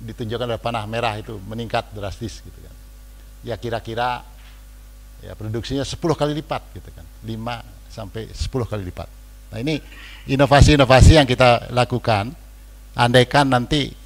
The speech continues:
eh, Indonesia jadi mobil listrik dan kita akan menggunakan hidrogen, ya, un-, untuk fuel cell. Ya, ini, ini, eh,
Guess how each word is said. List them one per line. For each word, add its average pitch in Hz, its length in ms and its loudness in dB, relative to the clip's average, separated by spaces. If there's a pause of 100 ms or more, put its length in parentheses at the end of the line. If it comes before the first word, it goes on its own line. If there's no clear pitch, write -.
(280)
eh, 104 200 -10 (120)
Indonesia 113 560 2 (680)
jadi 110 280 4
mobil 113 360 2
listrik 131 360 6
dan 113 400 -4 (1120)
kita 113 320 -2
akan 107 320 -4 (560)
menggunakan 104 560 -2
hidrogen, 98 400 0 (160)
ya, 85 120 -10 (200)
un-, 90 240 -10
untuk 101 160 -4
fuel 107 240 2
cell. 95 320 4 (1900)
Ya, 120 400 2
ini, 143 520 4
ini, 147 320 2
eh, 131 580 2